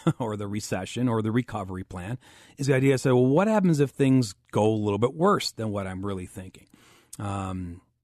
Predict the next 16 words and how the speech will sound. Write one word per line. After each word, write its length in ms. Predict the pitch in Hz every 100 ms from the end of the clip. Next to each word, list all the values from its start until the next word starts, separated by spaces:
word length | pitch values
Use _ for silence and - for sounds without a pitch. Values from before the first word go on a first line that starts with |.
| _ _ _ _ -
what 240 | - 104 117
if 200 | 113 -
the 460 | 123 113 113 113 110
recession 500 | 110 - 107 120 101
lasts 260 | 101 -
a 20 |
little 140 | 127 139
bit 80 | 147
longer? 360 | 165 180 110
What 160 | 92 107
if 120 | 110
we 80 | 127
have 120 | 131
a 40 | 131
double 400 | 104 127 196 180
shape, 340 | - 107 85